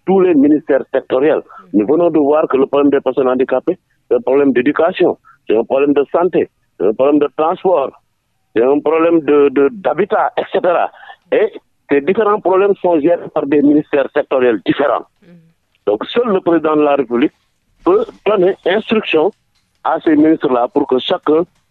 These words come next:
Speaker 1: joue le rôle qui est le sien dans l'effectivité des services portés par la carte.
Speaker 2: Mhm. Euh,
Speaker 1: Voilà.
Speaker 2: Monsieur Fall, donc, euh, si je vous entends bien, donc, euh, cette loi d'orientation sociale, euh, euh, ça n'a rien réglé.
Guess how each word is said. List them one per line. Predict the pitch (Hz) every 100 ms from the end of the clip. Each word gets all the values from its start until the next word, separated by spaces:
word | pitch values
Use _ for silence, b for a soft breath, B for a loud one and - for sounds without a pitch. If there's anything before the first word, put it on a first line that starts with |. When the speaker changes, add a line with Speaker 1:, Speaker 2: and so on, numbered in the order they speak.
| _
Speaker 1:
joue | - - 160
le | 143 151
rôle | 147
qui | - 143
est |
le | 127
sien | 120 135 117 135 _ _ _ _
dans | 117
l'effectivité | 117 117 123 - 113 113 107
des | 98 -
services | 107 92 92 -
portés | - 104 92 90
par | 85
la | 85 -
carte. | - -
Speaker 2:
Mhm. | 190 175 -
Euh, | 190 190 214
Speaker 1:
Voilà. | 349 -
Speaker 2:
Monsieur | 330 311
Fall, | 277 269
donc, | 247 254 240
euh, | 220
si | - 269 254
je |
vous | 247 226 214
entends | 214 214 196
bien, | 196 220
donc, | 214 214 208
euh, | 196
cette | 240 240
loi | 226 214 214
d'orientation | 208 208 196 208 202 202 180
sociale, | 202 185 202 214 202
euh, | 175 170 B B B
euh, | 190 180 175 170 170 175 190
ça | 240 233
n'a | 240
rien | 226 247 247
réglé. | 226 185 175